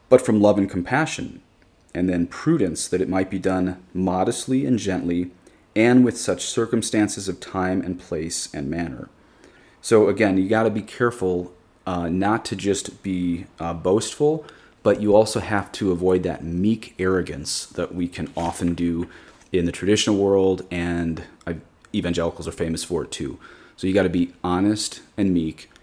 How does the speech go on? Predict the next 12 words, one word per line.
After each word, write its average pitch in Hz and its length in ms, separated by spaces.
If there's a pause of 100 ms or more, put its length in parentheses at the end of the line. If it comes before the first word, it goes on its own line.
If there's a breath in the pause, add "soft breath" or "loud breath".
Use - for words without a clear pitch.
(180 soft breath)
without 87 380
sounding 85 440
overly 85 360
pious. - 640 (480 loud breath)
This 147 160
is 185 80
my 123 120
favorite 104 300
quote 101 220
on 92 100
corre-, 90 260 (100)
on 87 420